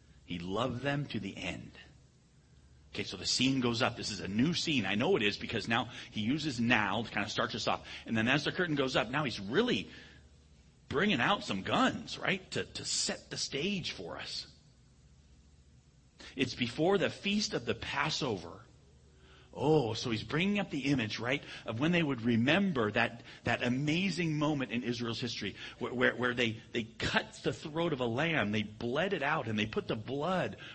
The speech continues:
over the doorpost so that the angel of death coming over would spare the firstborn child, and, and the blood saved Israel.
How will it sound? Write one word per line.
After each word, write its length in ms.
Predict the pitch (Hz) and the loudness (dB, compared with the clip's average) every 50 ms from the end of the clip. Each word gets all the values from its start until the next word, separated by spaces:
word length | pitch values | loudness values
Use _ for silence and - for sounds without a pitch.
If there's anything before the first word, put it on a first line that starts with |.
| - - | -6 -2
over 340 | 139 160 180 170 151 151 123 | 0 2 2 2 2 0 0
the 120 | 113 110 | 0 -2
doorpost 640 | 110 113 147 147 170 190 - - 127 113 98 - - | -2 0 0 0 0 0 -2 -2 -2 -2 -2 -2 -4
so 100 | - 143 | -4 -4
that 160 | 120 131 131 - | -4 -4 -4 -4
the 180 | 151 - - | -2 2 2
angel 400 | 165 202 226 226 208 165 165 147 | 4 4 4 4 2 2 0 0
of 140 | 135 120 117 | -2 -2 0
death 300 | 117 151 151 175 - - | 2 2 2 2 0 -2
coming 300 | - 170 143 151 143 139 | -2 0 0 0 0 2
over 320 | 135 147 143 120 127 107 - - - - - - | 2 2 2 2 0 -2 -2 -4 -8 -12 -8 -4
would 160 | 135 123 - | -4 -4 -4
spare 440 | - - - - 180 165 190 185 170 | -4 -4 0 2 4 6 6 6 4
the 100 | 151 139 | 2 0
firstborn 540 | - - 165 139 - - 147 147 135 123 | -2 -2 -2 -2 -2 -2 -2 0 0 0
child, 460 | 117 117 - 135 135 151 143 135 113 117 | 0 0 -2 0 0 0 0 0 0 0
and, 140 | 117 107 110 - - - | 0 0 -2 -4 -10 -8
and 160 | - - 120 123 | -4 -2 0 2
the 60 | 120 | 0
blood 640 | 110 107 - - 127 123 139 160 170 156 113 101 - | 0 -2 -4 -4 -2 0 2 4 4 2 2 -2 -4
saved 640 | - - - - - 123 139 127 117 104 90 - - - - - - - - - - - - - - - - - - - - _ _ - - - - | -4 -4 -2 -2 -2 -2 -2 -2 -2 -4 -4 -8 -12 -16 -18 -20 -20 -20 -20 -20 -20 -20 -20 -20 -20 -20 -20 -20 -20 -20 -20 _ _ -20 -20 -12 -6
Israel. 540 | 113 139 123 - - 95 90 90 87 - | -4 -4 -2 -4 -4 -6 -8 -10 -12 -12